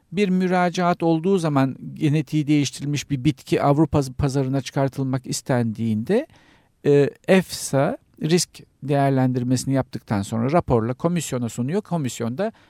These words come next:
"Evet, Avrupa çapında bunu satabilirsiniz." diye karar veriyor. Fakat şunu gördük. Bu teori çok güzel ama pratikte şunu gördük. efsa hangi tohuma z-, sakıncasızdır dediyse komisyon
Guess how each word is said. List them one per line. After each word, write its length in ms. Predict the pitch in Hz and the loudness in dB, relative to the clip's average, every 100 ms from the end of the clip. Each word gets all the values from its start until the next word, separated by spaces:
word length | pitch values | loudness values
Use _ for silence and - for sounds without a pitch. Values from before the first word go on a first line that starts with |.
| _ | _
"Evet, 300 | 175 139 160 | 2 2 2
Avrupa 360 | 170 160 147 135 | 2 2 -2 -4
çapında 440 | 131 113 131 156 | -4 -4 -4 -4
bunu 80 | 156 | -4
satabilirsiniz." 720 | 165 143 123 123 107 110 101 | -6 -4 -4 -2 -4 -4 -4
diye 100 | 180 | -4
karar 300 | 170 117 95 | -2 -4 -4
veriyor. 300 | 80 80 92 - _ - _ _ _ _ _ _ _ _ | -6 -10 -12 -16 _ -20 _ _ _ _ _ _ _ _
Fakat 300 | 208 269 247 | -2 -2 -2
şunu 260 | 208 202 | -2 -2
gördük. 320 | 170 127 107 - - - _ _ | 2 0 0 -8 -16 -20 _ _
Bu 240 | - 151 - | -2 0 0
teori 400 | - 151 156 202 | 4 6 6 4
çok 300 | - 175 - | 0 -2 -4
güzel 300 | 104 95 87 - | -8 -8 -8 -4
ama 180 | 143 135 | -2 -2
pratikte 560 | - 220 196 - 180 | -2 -2 -2 -4 -4
şunu 280 | - 143 127 | -4 -4 -4
gördük. 380 | 98 73 - - - _ - - _ | -4 -8 -10 -18 -20 _ -20 -20 _
efsa 560 | 196 208 - 156 151 202 _ _ _ _ _ _ _ - | 4 4 2 2 2 0 _ _ _ _ _ _ _ -6
hangi 400 | - 240 190 151 | 2 4 4 0
tohuma 580 | - 139 127 127 123 147 _ _ _ _ | 4 4 4 2 0 -2 _ _ _ _
z-, 160 | 135 - 104 | -10 -10 -12
sakıncasızdır 1080 | - 160 - 165 165 147 180 147 143 127 127 | 0 2 4 2 4 2 0 -2 -2 0 2
dediyse 480 | 160 190 135 - | 2 2 0 -2
komisyon 680 | 175 202 170 131 135 143 190 | 2 4 4 2 0 0 -2